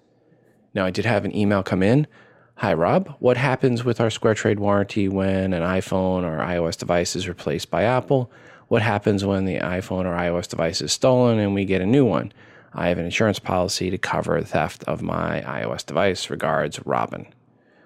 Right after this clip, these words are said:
Hi, Robin. Here is a response from SquareTrade. Quote, "We cover multiple replacements by Apple, and we even waive the deductible when you go to the Genius Bar for replacement.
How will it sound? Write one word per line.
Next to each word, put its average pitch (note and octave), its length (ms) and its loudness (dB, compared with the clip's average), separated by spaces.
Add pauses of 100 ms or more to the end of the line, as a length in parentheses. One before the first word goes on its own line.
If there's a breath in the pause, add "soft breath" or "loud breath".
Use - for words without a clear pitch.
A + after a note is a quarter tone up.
(180 soft breath)
Hi, F#3+ 140 2
Robin. B1+ 340 0 (140)
Here B2 280 2
is A#2 140 0
a B2 60 2
response F#2+ 480 -4
from A2 160 -2
SquareTrade. - 560 -2 (580 soft breath)
Quote, - 380 0 (560 soft breath)
"We C#3 180 6
cover C3 380 2
multiple E3 560 2
replacements A#2+ 640 0
by F#2+ 200 -2
Apple, G#2 520 0
and F#2+ 260 -2
we F#2+ 120 -2
even A#2 640 0
waive G#2+ 340 6
the G#2 100 2
deductible F#2 640 0
when F#2 260 -2
you F#2+ 140 0
go G2+ 480 4
to G#2 160 -4
the G2 100 0
Genius F2 400 -2
Bar D#2+ 280 0
for E2 200 -2
replacement. C3 600 0